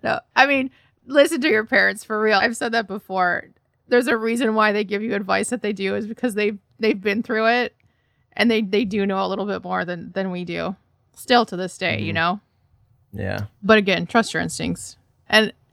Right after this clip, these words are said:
Speaker 1: it doesn't matter the path you're on, too. Like, you know, it took me forever to get through college because I changed majors so many times and I bounced around schools. But then I had a business at twenty-nine. So it, it doesn't matter. You know, don't, don't get mad at yourself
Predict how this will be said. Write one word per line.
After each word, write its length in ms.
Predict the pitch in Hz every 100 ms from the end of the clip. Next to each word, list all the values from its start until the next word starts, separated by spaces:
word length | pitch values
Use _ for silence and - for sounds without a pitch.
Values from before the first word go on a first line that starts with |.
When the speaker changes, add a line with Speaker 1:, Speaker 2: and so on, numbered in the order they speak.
| _ _ _ _ _ _
Speaker 1:
it 60 | 233
doesn't 280 | 277 294 269
matter 240 | 233 220
the 100 | 202
path 300 | - 208 196
you're 140 | 190
on, 180 | 180 180
too. 280 | 175 247 160
Like, 320 | 156 175 170 _
you 100 | -
know, 120 | 202 196
it 100 | 190
took 240 | 220 202
me 240 | 202 196
forever 380 | 185 - 190 185
to 80 | 180
get 120 | 170
through 120 | - 175
college 480 | 180 160 - -
because 240 | - 185 180
I 100 | 175
changed 320 | - 180 175
majors 440 | 180 175 170 165
so 100 | -
many 160 | 170 165
times 400 | 170 160 156 165
and 100 | 165
I 60 | 151
bounced 320 | 170 170 -
around 200 | 170 165
schools. 520 | - 175 170 - - - _ _ _ -
But 120 | 196
then 140 | 185
I 40 | 190
had 120 | 175
a 40 |
business 320 | 175 175 180
at 100 | 165
twenty-nine. 580 | - 180 165 170 156 151
So 440 | - 175 175 175 180 _ _ _
it, 120 | - -
it 140 | 208
doesn't 260 | 214 202 196
matter. 400 | 156 151 160 185 _
You 100 | - 170
know, 100 | 170
don't, 240 | 175 175
don't 180 | 185 190
get 120 | 170
mad 160 | 156 151
at 40 |
yourself 600 | - - 76 78 - -